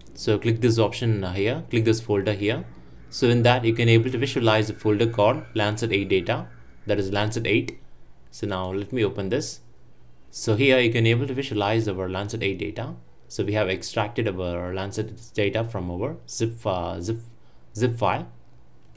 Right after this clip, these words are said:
So here you can able to visualize the different bands, band one, two, uh, we have band eleven. So there is a total of eleven bands, uh, in Landsat eight data. And now we're gonna select the band one to band eleven. So gonna select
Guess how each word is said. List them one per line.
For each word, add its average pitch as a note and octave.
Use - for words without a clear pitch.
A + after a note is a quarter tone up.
So -
here A2
you G#2+
can G#2
able G#2
to A2+
visualize B2
the G2+
different G#2
bands, A2
band F#2+
one, A#2
two, A2+
uh, F2
we F2
have F2+
band F#2+
eleven. G2+
So A2
there A2
is G#2+
a G#2+
total A#2
of G#2
eleven G2+
bands, G2
uh, F2
in G2
Landsat G2+
eight F#2+
data. F#2+
And G#2+
now B2
we're C#3
gonna B2
select A2+
the G#2
band G#2
one A2+
to B2+
band F#2+
eleven. G2+
So -
gonna A2
select G#2